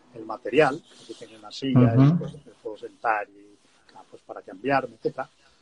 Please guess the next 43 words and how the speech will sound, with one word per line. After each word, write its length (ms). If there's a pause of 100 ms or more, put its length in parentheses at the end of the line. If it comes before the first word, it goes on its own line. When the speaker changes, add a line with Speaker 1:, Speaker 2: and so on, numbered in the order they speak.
(360)
Speaker 1:
Y 100
ella 180
está 200
aquí 120
Speaker 2:
Ujú. 80
Speaker 1:
detrás, 320
pero 160
hay 80
una 200
pequeña 300
pared 340
y 100
ella 220
ya 60
está 300
en 80
la 80
cuadra. 400
Luego, 380
cuando 200
termine, 320
pues 200
la, 120 (260)
la 100
apañaré, 420
que 100
se 140
dice. 340 (640)
Al 100 (140)
Speaker 2:
Muy 180
bien. 120
Speaker 1:
bonito, 440
le 100
daré 360
su 200
comidita 720
y, 40
y 640
por 100
hoy 140
ya 80
hemos 180
trabajado. 380